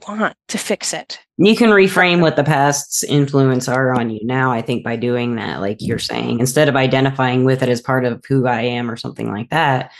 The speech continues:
Speaker 2: I can make it external and a thing I have to work out. It's not a part of me,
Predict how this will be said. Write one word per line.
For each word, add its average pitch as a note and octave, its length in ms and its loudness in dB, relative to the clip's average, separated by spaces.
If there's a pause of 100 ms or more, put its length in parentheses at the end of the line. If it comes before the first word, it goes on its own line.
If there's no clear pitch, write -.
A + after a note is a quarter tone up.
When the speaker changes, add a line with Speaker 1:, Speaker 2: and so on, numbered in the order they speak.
(400)
Speaker 2:
I C3 140 0
can C3 200 0
make B2+ 200 0
it B2+ 120 0
external C3 680 -2
and B2 160 -4
a A#2+ 80 -6
thing B2+ 240 -6
I A#2+ 80 -4
have A#2+ 140 -6
to A2 80 -10
work A#2 320 -6
out. A#2+ 340 -6
It's - 380 -8
not C3 320 2
a F#2+ 40 -4
part G2+ 240 -6
of A#1+ 120 -10
me, - 320 -14